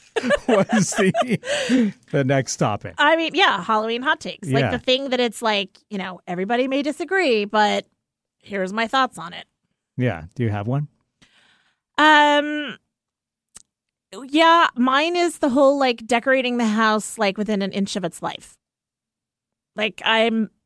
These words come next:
Speaker 2: uh, here's some pumpkins, and when the kids were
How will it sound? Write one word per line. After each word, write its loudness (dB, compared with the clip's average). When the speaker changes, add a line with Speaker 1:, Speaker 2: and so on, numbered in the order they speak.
Speaker 2:
uh, 0
here's 0
some -4
pumpkins, -2
and 0
when 0
the -4
kids 0
were 2